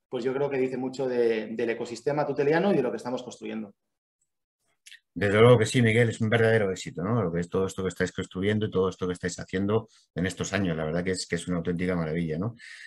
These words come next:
Speaker 2: Bueno, vamos a hablar un poco del token tut, ¿no? Que tú ya has comentado algunos detalles, pero yo me quiero centrar un poco en la última nota de prensa publicada en nuestro medio, que habláis, ¿no? Del lanzamiento del tut, o white label o marca blanca,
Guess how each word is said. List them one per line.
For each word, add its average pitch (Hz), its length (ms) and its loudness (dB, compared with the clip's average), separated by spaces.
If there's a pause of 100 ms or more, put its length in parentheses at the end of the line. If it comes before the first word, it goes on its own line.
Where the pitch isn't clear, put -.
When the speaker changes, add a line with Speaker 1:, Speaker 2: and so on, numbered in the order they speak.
(100)
Speaker 2:
Bueno, 107 200 4
vamos 117 200 4
a 123 40 4
hablar 120 120 8
un 113 120 4
poco 123 200 2
del 104 180 4
token 107 340 2
tut, 135 180 2
¿no? 123 180 2
Que 90 100 -4
tú 95 100 -6
ya 107 80 0
has 104 80 -4
comentado 101 380 -2
algunos 101 220 -2
detalles, 113 760 2
pero 90 100 2
yo 104 80 4
me 107 80 4
quiero 113 160 8
centrar 104 360 -2
un 92 100 -4
poco 113 280 2
en 104 100 4
la 87 60 2
última 92 280 -2
nota 95 280 -2
de 90 120 0
prensa 95 340 -4
publicada 87 380 0
en 92 60 -2
nuestro 92 280 -4
medio, 113 380 0 (320)
que 101 80 2
habláis, 110 280 6
¿no? 104 140 2
Del 110 140 4
lanzamiento 92 480 -4
del 92 180 0
tut, 156 280 2
o 90 80 -2
white 82 280 -2
label 98 340 2
o 80 60 0
marca 95 260 -2
blanca, 120 460 2